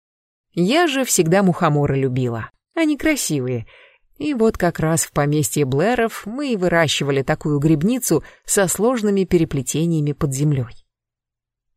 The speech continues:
На хороший ведьмин круг уходит пятьсот лет, обычное дело.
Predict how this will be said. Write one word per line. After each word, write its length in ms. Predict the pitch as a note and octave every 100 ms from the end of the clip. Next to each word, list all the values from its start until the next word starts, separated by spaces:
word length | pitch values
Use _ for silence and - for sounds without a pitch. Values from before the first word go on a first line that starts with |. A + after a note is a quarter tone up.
| _
На 120 | D#3+ F3
хороший 460 | A3+ B3+ C#4+ B3
ведьмин 420 | G3+ G#3+ G3 G3
круг 260 | F3+ A#3 A3+
уходит 500 | F#3 F#3 F#3+ A3 -
пятьсот 400 | G3 - F3+ F3+
лет, 420 | D#3 F#3+ - - _ -
обычное 520 | A3+ E3 - E3+ G3
дело. 380 | E3+ B2+ A2+